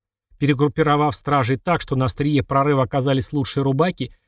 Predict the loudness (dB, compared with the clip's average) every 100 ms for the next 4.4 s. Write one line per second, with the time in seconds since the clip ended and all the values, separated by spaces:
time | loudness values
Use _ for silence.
0 | _ _ 0 0 2 0 2 2 0 0
1 | 0 0 -6 -8 -2 0 2 2 0 0
2 | -4 -4 0 -2 -2 -6 -2 0 0 0
3 | 0 0 -2 0 0 -2 -2 0 0 -2
4 | 0 0 0 -4